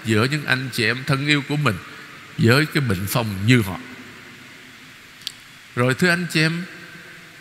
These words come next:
đến ngày ba mươi tháng mười một năm một nghìn chín trăm năm mươi lăm, thì chính Đức cha Simon và Nguyễn Văn Hiền và Đức cha Phaolô Nguyễn Văn Bình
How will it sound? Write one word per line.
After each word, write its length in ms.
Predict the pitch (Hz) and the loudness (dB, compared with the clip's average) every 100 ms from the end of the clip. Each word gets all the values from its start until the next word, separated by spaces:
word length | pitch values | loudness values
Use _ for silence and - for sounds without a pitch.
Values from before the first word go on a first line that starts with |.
| - - - 123 | -20 -20 -14 0
đến 280 | 123 185 196 | 0 2 0
ngày 180 | 117 107 123 | 2 0 0
ba 280 | 151 156 151 147 143 | 0 2 0 -2 2
mươi 240 | 160 156 151 | 4 2 2
tháng 300 | 165 196 180 | -2 0 0
mười 160 | 113 95 | 0 2
một 260 | 104 107 - - - - - | 2 0 -6 -16 -18 -14 0
năm 180 | 147 135 | 2 2
một 80 | 120 | 0
nghìn 160 | 117 101 | 0 0
chín 240 | - 151 185 | 0 0 0
trăm 180 | 139 135 | -2 0
năm 160 | 131 | 0
mươi 100 | 131 | 0
lăm, 160 | 135 127 139 - - - - | 0 -2 -6 -14 -18 -18 -2
thì 160 | 123 123 - | 2 4 4
chính 200 | 175 269 | 2 2
Đức 100 | 233 - | 0 4
cha 140 | 180 | 4
Simon 460 | 170 190 190 180 175 | 4 2 2 2 2
và 160 | 131 | 2
Nguyễn 300 | 120 117 175 | 2 2 2
Văn 220 | 202 180 175 | 2 2 6
Hiền 360 | 147 139 113 90 - - - - - | 8 6 4 -4 -12 -14 -16 -16 -12
và 540 | - 107 113 104 104 95 151 | -2 2 4 4 2 0 -2
Đức 80 | 170 | 0
cha 100 | 156 | 0
Phaolô 360 | 147 151 143 139 | 0 0 0 -2
Nguyễn 300 | 123 110 160 | -2 -2 -2
Văn 240 | 151 151 | -2 2
Bình 200 | 139 107 | 2 2